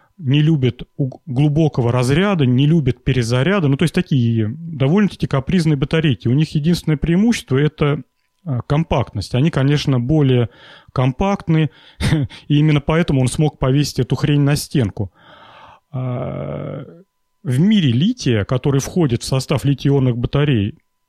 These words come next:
м, насколько я знаю, не очень много. Точнее, его много, но добывать его в виде металла очень хлопотно, дорого.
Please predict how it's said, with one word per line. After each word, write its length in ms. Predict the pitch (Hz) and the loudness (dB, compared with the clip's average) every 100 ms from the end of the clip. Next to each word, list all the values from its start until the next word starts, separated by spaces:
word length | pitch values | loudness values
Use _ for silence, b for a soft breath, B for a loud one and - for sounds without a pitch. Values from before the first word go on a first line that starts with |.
| _ - | _ -12
м, 460 | 151 147 160 135 147 | -8 -6 -6 -4 -4
насколько 380 | 127 214 - | -2 -2 0
я 100 | 143 | 0
знаю, 240 | 131 185 147 | 2 2 2
не 80 | 147 | 2
очень 240 | 170 156 | 2 2
много. 340 | 165 151 101 | 2 2 0
Точнее, 320 | - 120 156 156 | -2 -2 2 2
его 340 | 156 160 165 | 2 0 0
много, 440 | 156 165 240 185 120 | 0 2 2 2 0
но 120 | 127 | 2
добывать 520 | 127 131 160 208 - | 0 0 0 0 0
его 300 | 131 156 156 | 0 2 0
в 40 | |
виде 580 | 110 147 143 123 117 107 - - | 0 -2 0 0 0 -2 -8 -2
металла 720 | 127 131 170 190 180 120 107 _ _ - | 0 0 0 0 0 0 -2 _ _ -6
очень 340 | 156 151 147 | -2 0 0
хлопотно, 600 | - 165 208 - - 120 | 0 0 2 0 -2 -2
дорого. 540 | 113 165 196 143 107 | 0 0 0 0 -2